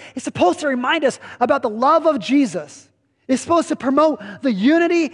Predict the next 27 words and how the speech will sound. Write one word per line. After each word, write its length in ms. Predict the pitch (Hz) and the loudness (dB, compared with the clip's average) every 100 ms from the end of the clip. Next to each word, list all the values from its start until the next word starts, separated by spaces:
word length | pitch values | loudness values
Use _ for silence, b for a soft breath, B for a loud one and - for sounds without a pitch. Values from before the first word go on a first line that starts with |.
| B | B
and 120 | 254 | -2
the 40 | 226 | 0
oneness 440 | 214 277 294 - 214 208 | 2 2 0 -4 -14 -6
and 100 | 247 | -4
how 220 | 214 285 | -2 0
we 140 | 302 | 0
belong 420 | 247 254 277 320 330 | 0 2 4 2 2
to 120 | 262 | -2
one 220 | 277 285 | -2 0
another, 600 | 262 269 349 220 143 127 _ _ b b | 0 0 0 0 -6 -12 _ _ b b
how 120 | - 285 | -2 2
we're 100 | 302 | 4
all 160 | 302 254 | 2 0
equally 360 | 320 311 320 | -4 -2 -2
loved 300 | 262 277 320 | 0 2 2
and 100 | 311 | 0
accepted 360 | 294 - 320 294 | -6 -4 -6 -4
by 140 | 302 | -4
God." 600 | 262 311 381 370 196 147 _ _ _ _ _ _ _ _ _ _ _ _ _ _ - | -2 -2 -2 -2 -4 -8 _ _ _ _ _ _ _ _ _ _ _ _ _ _ -4
But 140 | 226 | 0
in 120 | 220 - | 0 -2
practice, 840 | 220 247 285 339 330 - - - _ _ _ _ _ _ _ _ - | -6 -6 -8 -12 -14 -16 -20 -20 _ _ _ _ _ _ _ _ -8
communion 440 | 220 226 240 220 | -4 -2 -4 -6
became 340 | 196 - 226 196 | -10 -10 -6 -2
a 60 | |
way 280 | 190 226 214 | -2 0 -2
for 580 | - 190 180 165 156 | -2 -4 0 0 -2